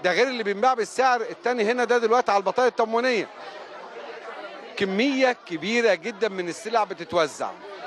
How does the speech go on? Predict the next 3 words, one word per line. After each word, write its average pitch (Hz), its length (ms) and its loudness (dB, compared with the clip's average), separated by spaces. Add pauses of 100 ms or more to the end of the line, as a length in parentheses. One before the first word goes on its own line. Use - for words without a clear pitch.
(680)
ما 156 280 0
أعتقدش 196 720 0 (480)
إنها 226 640 2